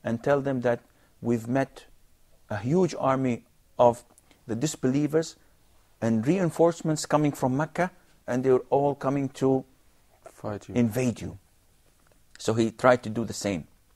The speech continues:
Speaker 1: And this what took place. They went and met the Prophet alayhi salatu wasalam and told them that the people are gathering tribes of the Arabia and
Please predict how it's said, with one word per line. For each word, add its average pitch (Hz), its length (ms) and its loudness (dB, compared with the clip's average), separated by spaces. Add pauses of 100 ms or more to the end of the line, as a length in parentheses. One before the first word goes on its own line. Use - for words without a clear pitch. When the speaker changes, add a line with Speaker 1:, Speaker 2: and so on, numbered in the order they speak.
(420)
Speaker 1:
And 98 160 -6
this 135 200 0
what 104 160 -4
took - 140 -10
place. - 380 -10 (460)
They 92 160 -2
went 123 420 -2
and 95 140 -4
met 110 160 -4
the 95 80 -6
Prophet 107 320 -4
alayhi 98 260 -4
salatu 98 220 -6
wasalam 110 300 -4 (680)
and 107 380 -4
told 135 320 2
them 151 240 -4 (160)
that 110 240 -2 (140)
the 104 100 -8
people 151 500 -4
are 110 160 -4
gathering 123 560 -2
tribes 123 540 0
of 110 160 -6
the 110 100 -6 (100)
Arabia 120 540 0 (340)
and 110 300 -2